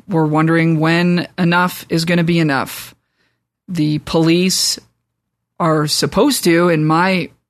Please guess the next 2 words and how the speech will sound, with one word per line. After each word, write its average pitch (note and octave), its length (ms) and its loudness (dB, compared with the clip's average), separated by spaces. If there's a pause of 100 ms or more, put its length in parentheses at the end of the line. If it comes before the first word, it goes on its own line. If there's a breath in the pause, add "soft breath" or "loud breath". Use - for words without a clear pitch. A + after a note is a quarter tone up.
(520)
understanding, D#3 720 0 (180)
protect - 760 -4